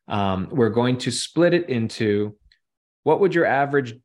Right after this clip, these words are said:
so commission being revenue, what would your average G C I be on a listing, a purchase, and a lease? And pretty much all these numbers can come from what you populated up at the top of the page here.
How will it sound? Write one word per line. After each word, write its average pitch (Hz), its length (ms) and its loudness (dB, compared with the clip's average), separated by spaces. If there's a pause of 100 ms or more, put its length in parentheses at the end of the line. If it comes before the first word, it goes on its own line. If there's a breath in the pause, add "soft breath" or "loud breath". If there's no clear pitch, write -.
so 113 180 -6
commission 151 500 -2
being 127 200 -2
revenue, 113 400 -2
what 120 120 -2
would 151 140 -4
your 139 100 0
average 127 340 -4
G 120 200 -6
C 117 240 -4
I 104 220 -2
be 95 440 -6 (460 soft breath)
on 101 140 -6
a 110 40 0
listing, 170 680 0
a - 100 -6
purchase, 120 680 0
and 117 180 -4
a 110 40 0
lease? 107 440 -2
And 120 400 -4 (480)
pretty 208 360 2
much 180 240 2
all 139 300 2
these 151 240 2
numbers 123 420 -2
can 117 180 -6
come 113 320 -4
from 110 240 0
what 104 200 -2
you 110 100 -6
populated 95 640 -4
up 95 120 -10
at 95 100 -10
the 92 60 -6
top 92 300 -6
of 92 60 -6
the 92 60 -8
page 92 360 -4
here. 92 260 -6